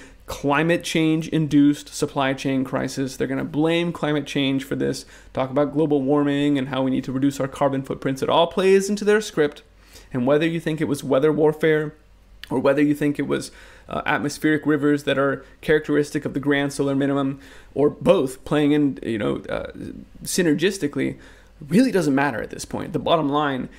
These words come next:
is that the arteries that fuel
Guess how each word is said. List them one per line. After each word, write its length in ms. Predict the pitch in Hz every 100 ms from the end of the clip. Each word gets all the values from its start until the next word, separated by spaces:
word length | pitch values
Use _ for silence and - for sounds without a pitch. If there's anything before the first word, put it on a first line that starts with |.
| -
is 180 | - 127
that 180 | 143 135
the 180 | 143 -
arteries 720 | - 170 190 165 120 - - - - - -
that 280 | 143 - -
fuel 640 | - - 190 185 127 -